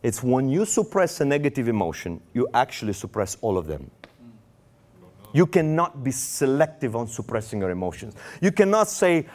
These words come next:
"I feel so miserable, so I'll drink five beers,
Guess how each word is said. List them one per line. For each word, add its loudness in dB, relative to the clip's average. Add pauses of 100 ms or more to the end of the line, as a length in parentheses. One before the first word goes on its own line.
(120)
"I 6
feel 2
so 2
miserable, 4
so 4
I'll 6
drink 2
five 6
beers, 2